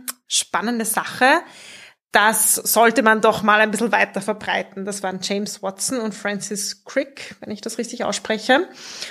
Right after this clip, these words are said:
Und die haben dann das Modell entwickelt zu dieser D-N-S-Doppelhelix und haben es auch zuerst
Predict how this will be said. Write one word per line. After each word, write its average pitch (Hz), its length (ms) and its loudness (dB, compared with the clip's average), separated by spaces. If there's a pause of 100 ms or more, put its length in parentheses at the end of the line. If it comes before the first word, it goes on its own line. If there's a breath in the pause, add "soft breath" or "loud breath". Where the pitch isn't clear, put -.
(140 loud breath)
Und 240 240 2
die 269 160 6
haben 254 260 4
dann 226 460 4
das - 320 0
Modell 220 640 4
entwickelt 262 680 -2
zu 214 100 -6
dieser 220 200 0
D-N-S-Doppelhelix 214 1120 0
und 226 420 0
haben 214 220 2
es - 220 0
auch 220 380 0 (120)
zuerst 208 520 2